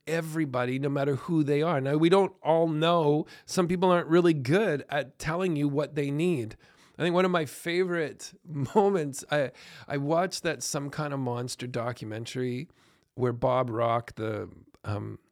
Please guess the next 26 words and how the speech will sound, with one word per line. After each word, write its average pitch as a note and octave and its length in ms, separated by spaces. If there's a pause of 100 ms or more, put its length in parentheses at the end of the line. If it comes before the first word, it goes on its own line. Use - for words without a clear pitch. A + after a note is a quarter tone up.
(200)
producer, B2 460
was A#2+ 160
working B2 260
with A#2 120
Metallica C3 800 (420)
to C3+ 100
do B2 220
their, A#2 360
um, G2 280 (920)
one B2 160
of B2+ 80
their B2 100
albums. A2 600 (840)
And, C3+ 340
uh, C3+ 300 (920)
this E3+ 400
part, C3 720
I G#3 120
just F#3+ 220
thought D#3 160
that D#3 100
was D#3 120
a C3+ 60
fascinating D3 580
documentary B2 640
because B2 480